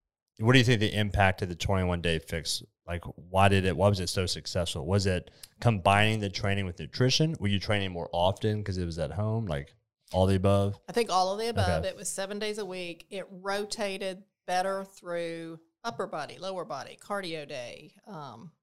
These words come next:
Speaker 2: one day of upper and lower body, then a yoga day and a Pilates day. And so you kind of were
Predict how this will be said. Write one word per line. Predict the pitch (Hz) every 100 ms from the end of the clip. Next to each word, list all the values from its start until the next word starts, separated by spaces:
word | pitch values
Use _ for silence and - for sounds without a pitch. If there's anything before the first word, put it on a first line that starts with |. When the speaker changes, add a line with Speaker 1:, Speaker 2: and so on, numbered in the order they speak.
| _ _
Speaker 2:
one | 170 175 165
day | 170 175
of | 170
upper | 175 180 196
and | 233
lower | 196 147 139
body, | - 165
then | 165 175
a |
yoga | 185 202 202 190
day | 147 135 - -
and | 170
a |
Pilates | - 170 156 147 -
day. | - - - -
And | 170
so | 185
you | 180 175 180
kind | - 226 214
of | 180 156
were | 175 160